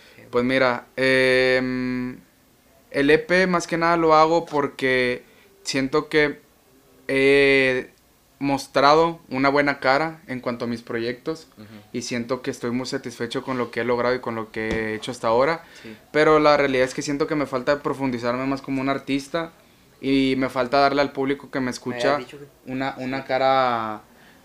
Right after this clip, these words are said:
Speaker 2: un, un,
Speaker 1: Más
Speaker 2: un, más, algo más completo, un trabajo más
Speaker 1: Ya.
Speaker 2: completo, porque al igual en una sola
Speaker 1: Una
Speaker 2: canción
Speaker 1: letra más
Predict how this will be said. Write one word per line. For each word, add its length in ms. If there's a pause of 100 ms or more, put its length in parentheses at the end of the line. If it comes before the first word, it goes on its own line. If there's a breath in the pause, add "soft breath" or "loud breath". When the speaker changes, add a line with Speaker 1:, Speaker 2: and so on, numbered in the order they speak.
(160)
Speaker 2:
un, 220 (100)
un, 720
Speaker 1:
Más 140
Speaker 2:
un, 280
más, 220
algo 180
más 160
completo, 400
un 80
trabajo 300
más 160
Speaker 1:
Ya. 60
Speaker 2:
completo, 420
porque 460
al 180
igual 240
en 80
una 260
sola 260
Speaker 1:
Una 60
Speaker 2:
canción 460
Speaker 1:
letra 240
más 640